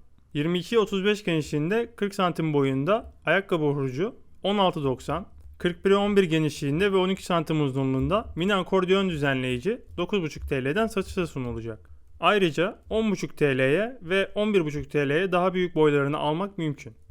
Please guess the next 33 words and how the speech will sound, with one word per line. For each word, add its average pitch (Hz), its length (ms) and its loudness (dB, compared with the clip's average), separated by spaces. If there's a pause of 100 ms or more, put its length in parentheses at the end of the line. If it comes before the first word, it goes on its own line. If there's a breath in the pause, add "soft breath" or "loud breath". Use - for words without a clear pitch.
(160)
Otuza 170 380 0
kırk 233 220 -6
genişliğinde 160 840 0
ve 165 160 0
kırk - 200 -6
beş 214 120 2
santim 170 320 0
yükseklikte 151 520 -4
olan 139 280 0
pencereli 160 460 4
maxi 175 380 0
hurç 175 400 -4 (220)
on 196 120 -2
üç 202 160 -4
doksan, 160 460 -2 (380)
Gezer 175 340 4
marka 151 280 2
kışlık - 320 -8
terlikler 135 440 0
ise 220 340 -6 (220)
yirmi 190 240 2
iki 190 120 -2
buçuk 160 200 -8
T 147 160 2
L'den 196 220 2
satışa 170 360 -4
çıkacak. 117 460 -12 (440)
Elliye 170 340 4
kırk - 180 -6
genişliğinde 165 460 0
oldukça 185 380 0
geniş 165 320 0
olan 170 300 2